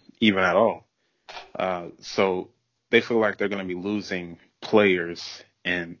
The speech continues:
also they lose out on their product because their product is now watered down if they lose those higher end players who are just looking to get into a professional league rather than go through college.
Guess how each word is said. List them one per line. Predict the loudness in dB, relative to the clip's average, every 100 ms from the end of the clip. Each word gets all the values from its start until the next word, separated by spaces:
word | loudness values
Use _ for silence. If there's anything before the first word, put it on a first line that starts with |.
| -2
also | 0 0 -4 -4 -8 _ _ _ _
they | 4 4
lose | 0 -6 -2
out | -4 -4
on | -10
their | -10
product | 2 4 4 0 -10 -18 -12 -6
because | -2 -2 -2
their | -2 -4
product | -4 -2 -2 -2 -6
is | -6 -6
now | -6 -4 0
watered | 2 2 0
down | 0 0 0 -8
if | -6
they | -4
lose | -4 -4 -6
those | -4 -4 -6 -18 _ _ _ _ _
higher | 4 6 6 4
end | -2 -10 -10
players | -6 -4 -4 -6 -14 -16 -8
who | -2 -2
are |
just | -2 -6 -4
looking | -2 -2 -4 -10 -10
to | -8
get | 0 0
into | -2 -8 -4 -2 -2 -6 -6
a |
professional | -2 4 4 4 0
league | 2 2 -2 -8 _ 2
rather | 2 2
than | -4 -4
go | 0 0
through | -2 -8
college. | -2 -2 -2 -8 -16